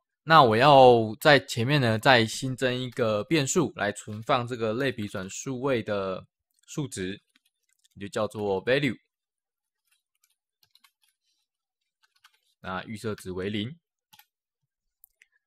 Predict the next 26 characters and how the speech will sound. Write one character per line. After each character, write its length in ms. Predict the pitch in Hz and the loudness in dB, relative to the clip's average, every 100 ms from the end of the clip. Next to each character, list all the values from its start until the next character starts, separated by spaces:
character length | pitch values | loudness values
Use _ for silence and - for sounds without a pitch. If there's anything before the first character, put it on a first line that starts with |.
| _ | _
那 100 | - | -6
么 120 | 107 95 | -4 -2
这 140 | 110 | 0
个 760 | 104 101 95 95 92 90 90 104 _ - | 0 0 0 -2 -4 -6 -10 -16 _ -6
变 180 | 147 123 | -4 -4
数 160 | 165 | -6
呢， 220 | 131 117 | -4 -4
value 340 | 120 147 160 117 _ _ _ _ | -2 0 0 -2 _ _ _ _
就 240 | - 104 98 | -12 -10 -8
会 220 | 104 98 | -6 -8
等 260 | - 90 85 | -8 -10 -8
于 240 | 87 87 - | -10 -12 -8
analog 420 | 127 151 113 90 - _ _ - _ _ _ _ _ _ _ _ _ _ _ _ _ _ _ _ _ _ _ _ _ _ _ _ _ _ _ _ _ _ | -4 0 0 0 -4 _ _ -20 _ _ _ _ _ _ _ _ _ _ _ _ _ _ _ _ _ _ _ _ _ _ _ _ _ _ _ _ _ _
read， 220 | 156 - - - _ _ _ _ _ _ _ _ _ _ | -2 -2 -2 -20 _ _ _ _ _ _ _ _ _ _
就 120 | - | -12
是 140 | 120 113 | -10 -8
读 180 | 120 135 | -8 -8
取 220 | - 101 | -6 -6
这 100 | 113 | -2
个 140 | 107 | -2
类 180 | 127 127 | 0 -2
比 500 | 98 85 87 78 - | -4 -10 -12 -16 -20
输 200 | - 117 | -18 -12
入 160 | 120 120 | -8 -8
角 220 | - 90 | -6 -2
位。 180 | 117 | 0